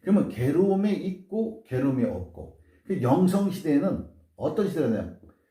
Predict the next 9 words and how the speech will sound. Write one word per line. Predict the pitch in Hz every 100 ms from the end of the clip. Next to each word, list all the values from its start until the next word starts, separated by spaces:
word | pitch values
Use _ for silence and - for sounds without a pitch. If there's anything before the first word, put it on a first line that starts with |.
| _
어떤 | 175 175 214
시대가 | 185 160 120
되는 | 107 101
거냐면, | 87 92 147 80 - - - _ _ _ - _ _ _ - _
자, | 120 104 131 - - _ _ _ _ _ _ 131
여-, | 170
영성 | 139 160 175 147
시대에는 | 151 143 135 - - - - _ _ _ _ -
이 | 175 202 -